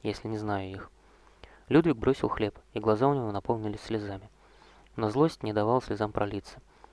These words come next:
а он бросил тоном обвинителя в любимой манере Розамунды: "Отчего же ты со мной не знакомился? Ты мог бы приехать. Почему взрослым никогда нет дела до меня?"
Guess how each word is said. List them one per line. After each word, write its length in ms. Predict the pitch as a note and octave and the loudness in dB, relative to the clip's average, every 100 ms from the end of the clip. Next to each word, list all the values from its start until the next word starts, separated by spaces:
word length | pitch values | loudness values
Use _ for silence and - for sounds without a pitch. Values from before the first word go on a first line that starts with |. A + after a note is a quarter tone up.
| - | -2
а 80 | A#2 | 0
он 120 | A#2+ | 2
бросил 300 | A2+ A2+ A2 | 2 4 2
тоном 320 | - A2 G#2 | 2 0 0
обвинителя 640 | G#2 G#2+ A#2+ C#3+ - G#2 G2 - | -2 -2 -4 -4 -6 -12 -12 -8
в 40 | |
любимой 320 | G#2 A#2 B2+ | 0 0 0
манере 320 | G#2 G2+ G#2+ | -2 -2 -2
Розамунды: 560 | G#2+ G#2 G2+ G2+ G2 G2 - _ - _ _ _ _ _ _ _ _ _ _ _ _ - - _ _ | 0 -2 -4 -6 -10 -14 -16 _ -20 _ _ _ _ _ _ _ _ _ _ _ _ -20 -20 _ _
"Отчего 380 | D#3 - A3+ G#3+ | -2 4 8 10
же 100 | F3+ | 8
ты 140 | - | 4
со 140 | C#3 E3 | 2 2
мной 180 | F3 | 0
не 100 | D#3 | -2
знакомился? 640 | D3+ F3 - F3+ B2+ - - - - - _ | 0 0 2 2 2 -4 -12 -20 -20 -20 _
Ты 100 | - | 4
мог 140 | G#3 G#3 | 6 6
бы 120 | G#3 | 4
приехать. 540 | - G#3+ G3 C#3+ - - _ _ | 4 4 4 0 -6 -16 _ _
Почему 300 | - - G#3+ | -12 -2 0
взрослым 380 | F#3+ F#3+ - E3 | 2 2 0 -2
никогда 300 | D#3 E3+ F#3+ | 2 6 6
нет 200 | F3+ D#3+ | 4 2
дела 260 | E3+ E3 | 6 6
до 80 | C3 | 6
меня?" 320 | C3+ C#3 B2 | 2 -2 -6